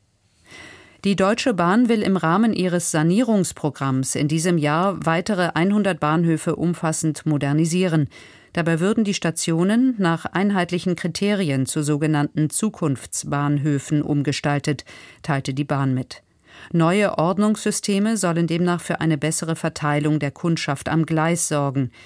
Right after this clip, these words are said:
Zudem gehe es um eine Barrierefreiheit, freie Gestaltung und eine bessere Beleuchtung der Bahnhöfe, hieß es.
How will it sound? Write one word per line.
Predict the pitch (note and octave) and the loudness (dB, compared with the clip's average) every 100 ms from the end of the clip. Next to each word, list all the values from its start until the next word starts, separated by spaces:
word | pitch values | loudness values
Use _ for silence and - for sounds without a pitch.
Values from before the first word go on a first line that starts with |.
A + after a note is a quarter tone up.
| - - _ | -20 -20 _
Zudem | - E3 D3 F#3 B3+ A#3+ | -6 -2 0 2 2 2
gehe | F#3 F3 E3+ | 0 0 0
es | D#3 - | -2 -4
um | - D#3 | -2 -2
eine | - D3+ | 0 -2
Barrierefreiheit, | C#3 C3+ C#3 D#3+ G3 G3 - D#3 D3+ D3+ C#3 - _ - | 0 -2 -2 0 0 -2 -2 -2 0 0 -4 -12 _ -20
freie | - D#3+ D3+ D3 | -8 -2 0 0
Gestaltung | C#3+ - C#3 D3+ - A3 A#3+ - - - - | -2 -2 -2 -2 0 0 -2 -8 -20 -16 -6
und | F#3+ | -2
eine | F3 F3+ | 0 0
bessere | D#3+ E3+ F#3 E3 | 0 -2 -2 -2
Beleuchtung | D#3 D#3+ D#3 F3 - E3+ D3+ | 0 2 2 0 0 0 2
der | C#3 | 0
Bahnhöfe, | C#3 C3+ C#3 C#3+ B2+ C#3 | -2 -2 0 0 -2 -4
hieß | B2 - D3+ - | -6 -2 -2 -2
es. | B2+ - - | -4 -4 -6